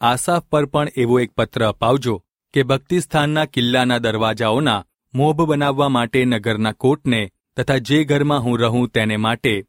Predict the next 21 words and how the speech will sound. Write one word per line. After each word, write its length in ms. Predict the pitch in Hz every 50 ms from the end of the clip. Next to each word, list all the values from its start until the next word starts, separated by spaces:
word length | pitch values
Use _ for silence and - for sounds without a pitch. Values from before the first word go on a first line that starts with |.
| _
મને 160 | - 123 135 131
લાકડા 420 | 123 110 104 - - 120 107 101
આપે. 280 | 101 - - 110 92 - _ _ _ _ _ _ _ _ _ _ _ -
મારા 280 | 120 131 147 160 170
પર 260 | 165 - 175 170 170
મારા 220 | 151 139 131 131 131
ઈશ્વરની 480 | 127 131 - - - 139 135 139 139
કૃપા 320 | 131 - 123 120 104 123 113
હોવાથી 640 | 101 104 110 107 110 123 131 - - 120 101 85 _ _ _ _ -
રાજાએ 440 | 123 131 131 139 135 139 147 147
મારી 340 | 143 123 117 110 107 107 110
અરજ 300 | 113 120 113 107 101 107
માન્ય 320 | 117 110 107 107 110 107 107
કરી. 300 | - 120 110 107 92 _ _ _ _ _ _ _ _ _ _ _ _ _ _ _ _ _ -
હું 140 | 139 151 156
નદી 200 | 156 151 165 170
પાર 280 | - 160 156 156 156
કરીને 400 | 147 - 151 139 147 147 147 147
રાજ્યપાલો 640 | 139 131 117 117 113 107 127 117 - 117 113 117 113
પાસે 360 | - 120 107 107 - - 117
આવ્યો 400 | 104 101 101 101 117 107 92 -